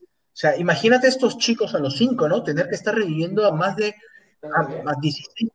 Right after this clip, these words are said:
millones de per-, de personas. Entonces, no, esto no, y esto no es una empre-, no es una industria, <laughs> no es una industria, una maquinaria, ¿no? Que vive. Son cinco personas que usan sus energías para poder traer a alguien a la vida.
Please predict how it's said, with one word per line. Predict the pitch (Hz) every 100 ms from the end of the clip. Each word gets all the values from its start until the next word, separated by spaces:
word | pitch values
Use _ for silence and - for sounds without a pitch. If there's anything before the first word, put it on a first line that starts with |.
| 269
millones | 269 233 233
de | 226
per-, | 135 127
de | 127 - 95
personas. | 113 - - 220 - 226 - - _ - - _ _ _ _ _ _ 269 277 - 233
Entonces, | 127 165 165 165
no, | 165 180
esto | 180 - - -
no, | 196 - 170
y | 170
esto | 175 214
no | 202
es | 196 -
una | 185
empre-, | 131 156 202
no | 170 180
es | 208
una | 202
industria, | 139 160 240 - 151 -
<laughs> | 254
no | 214 - - - -
es | 190
una | 190
industria, | 180 - - 185
una | 185
maquinaria, | 190 151 165 196 208 180 180
¿no? | 202 - - - -
Que | - 143 180
vive. | 240 190 143 - _ - _ _ 170
Son | 175
cinco | 165 202 202 220
personas | 185 - 196 202
que | 175
usan | 175 185
sus | 175 170
energías | 151 135 151 175 196 -
para | 143 139
poder | 127 151 -
traer | 135 139 151
a |
alguien | 151 156
a | 135
la | 120
vida. | 131 180 143 104